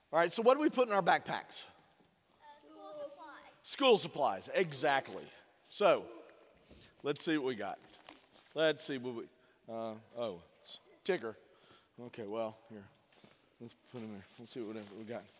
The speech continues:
Speaker 1: Oh, wait a minute. Tigger. Uh, <clears throat> hmm.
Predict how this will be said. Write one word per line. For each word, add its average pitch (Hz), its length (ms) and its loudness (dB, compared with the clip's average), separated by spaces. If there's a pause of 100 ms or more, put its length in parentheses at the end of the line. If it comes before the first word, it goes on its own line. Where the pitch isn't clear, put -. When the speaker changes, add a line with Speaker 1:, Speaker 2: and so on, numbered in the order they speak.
(360)
Speaker 1:
Oh, 120 60 -8
wait 127 100 -2
a 120 60 -6
minute. 110 160 -10 (960)
Tigger. 104 360 -8 (360)
Uh, 143 140 -8 (1800)
<clears throat> 202 60 -10
hmm. 143 380 -6